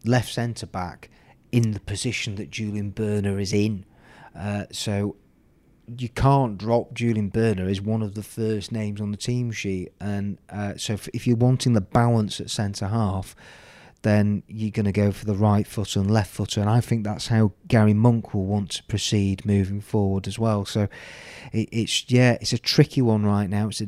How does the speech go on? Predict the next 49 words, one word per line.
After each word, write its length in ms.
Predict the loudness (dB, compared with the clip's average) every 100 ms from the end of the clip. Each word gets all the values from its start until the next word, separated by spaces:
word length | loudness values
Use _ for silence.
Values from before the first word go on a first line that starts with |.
| -8
it's 140 | -6
not 220 | -2 0 0
an 100 | 0
easy 280 | 0 -2
time, 380 | -4 0 0 0
actually, 460 | -2 -6 -4 -4 -4
for 160 | -6
Jordan 400 | -4 -4 -4 -4
Thornley, 400 | -4 -2 -2 -2
because 260 | -4 -6 -6
at 80 | -4
his 240 | -2 0
age, 340 | 2 2 0 -4
he 100 | -2
needs 260 | -2 -2
to 100 | -4
be 100 | -10
playing, 440 | -8 -4 -2 -2 -4
uh, 180 | -4 -4 -4
regular 420 | -4 -2 -4 -6
football. 480 | -6 -8 -6 -4 -2
You 60 |
know, 100 | 0
he's 120 | 0
already 340 | 2 2 2 2
made, 440 | 2 4 2 -2 -10 -20 -20 -18 -10
I 40 | -2
think, 200 | 0 2
nearly 400 | 2 4 4 0
f-, 200 | -4 -4
uh, 240 | -2 0
fifty 400 | -2 -2 -2 -2
appearances 680 | -4 0 2 2 0 -4 -4
or 80 | -4
so 220 | -2 0
in 80 | 2
his 100 | 0
career 500 | -4 0 4 6 6
from 300 | 2 -4 -4 -2
an 80 | 0
Accrington 560 | 0 2 0 0 -2
loan 240 | 2 2 0
spell, 380 | -4 -4 -2 0
and 100 | -2
then 80 |
thirty 560 | -2 -2 2 2 2 -2
odd 180 | -2 -2
for 140 | 0
Wednesday. 540 | 2 2 0 -2 -2